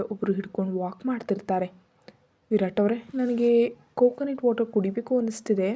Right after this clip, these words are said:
If you wish, sweetheart" ಅಂತ ಸ್ವಲ್ಪ ದೂರದಲ್ಲಿರೋ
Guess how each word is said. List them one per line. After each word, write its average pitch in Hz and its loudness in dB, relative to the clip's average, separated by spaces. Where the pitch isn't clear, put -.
If 240 -2
you 277 2
wish, 269 0
sweetheart" 254 -2
ಅಂತ 202 2
ಸ್ವಲ್ಪ 208 0
ದೂರದಲ್ಲಿರೋ 208 2